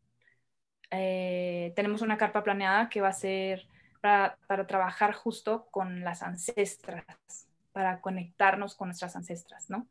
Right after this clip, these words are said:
Y ese va a ser como el enfoque de la carpa. Em, hay otras carpas que la, la pasada estuvo enfocada hacia el, hacia el amor, como conectar con el amor,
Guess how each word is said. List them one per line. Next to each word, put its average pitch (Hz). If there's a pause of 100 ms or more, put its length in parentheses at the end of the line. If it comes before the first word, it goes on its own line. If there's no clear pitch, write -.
(120)
Y 185
ese 180
va 190
a 180
ser 180
como 196
el 180
enfoque 175 (560)
de 185
la 180
carpa. - (1080)
Em, 175
hay 185
otras 185
carpas 185
que 175
la, 180
la 190
pasada 190
estuvo 190
enfocada 185
hacia 185
el, 175
hacia 180
el 180
amor, 202 (480)
como 175
conectar 175
con 220
el 208
amor, 175